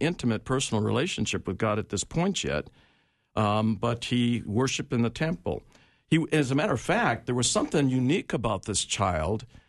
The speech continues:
because he was given his own tunic, normally reserved,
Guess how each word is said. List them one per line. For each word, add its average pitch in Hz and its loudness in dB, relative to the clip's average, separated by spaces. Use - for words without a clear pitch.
because 135 2
he 139 0
was 135 0
given 202 0
his 147 0
own 156 2
tunic, 143 0
normally 151 0
reserved, 131 0